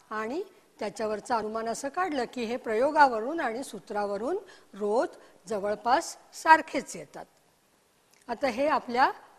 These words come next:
प्रयोगांबद्दलचं झालं. हे प्रयोग तुम्ही नीट अर्थ समजावून केलेत की तुम्हाला हे प्रयोग नक्की चांगले कळतील आणि चांगले करता येतील.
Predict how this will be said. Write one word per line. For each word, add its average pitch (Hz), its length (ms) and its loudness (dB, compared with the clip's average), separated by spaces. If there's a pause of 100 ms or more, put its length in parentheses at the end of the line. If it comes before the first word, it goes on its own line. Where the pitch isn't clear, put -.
(140)
प्रयोगांबद्दलचं 233 840 2
झालं. 226 260 -2
हे 254 220 0
प्रयोग 247 500 2 (400)
तुम्ही 254 400 -4 (300)
नीट 285 400 -4 (120)
अर्थ 233 340 0
समजावून 254 680 0
केलेत 277 460 0 (340)
की 254 80 -8
तुम्हाला 254 360 -4
हे 254 140 -2
प्रयोग 247 320 -2
नक्की 247 500 -4
चांगले 247 520 0
कळतील 262 680 -2 (320)
आणि 240 340 -4
चांगले 233 560 -2 (320)
करता 240 340 4
येतील. 165 400 -2